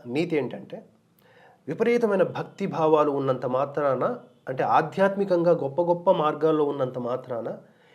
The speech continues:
ఈ దేశానికి అతడు ఉపయోగకారి అయిపోతాడు అనే గ్యారంటీ లేదు. భక్తి గొప్పదే, కానీ ఆ భక్తి నెరపాలి అన్నా,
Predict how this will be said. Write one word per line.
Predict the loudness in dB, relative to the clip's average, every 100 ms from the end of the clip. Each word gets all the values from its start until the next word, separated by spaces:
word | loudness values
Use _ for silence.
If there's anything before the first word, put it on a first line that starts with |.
| _
ఈ | -8
దేశానికి | -4 -4 -2 -4 -4 -6 -8 -10 -12 -12
అతడు | -6 -6
ఉపయోగకారి | -6 -2 -2 -2 -4 -4 -2
అయిపోతాడు | -4 0 0 0 0 0 -2 -6 -14 _ _ _ _ -10
అనే | -4 0 0 -2
గ్యారంటీ | -4 -4 -4 -8
లేదు. | -14 -16 _ _ -18 -12
భక్తి | -12 -4 2
గొప్పదే, | 2 2 -4 -6 -10 -16 _
కానీ | -6 -4 -4 -6 -10 -14 _ -12
ఆ |
భక్తి | -10 -10 -12 -16 _ -4 -2 -6 -18 _
నెరపాలి | 2 2 6 6 6 4
అన్నా, | 2 0 -2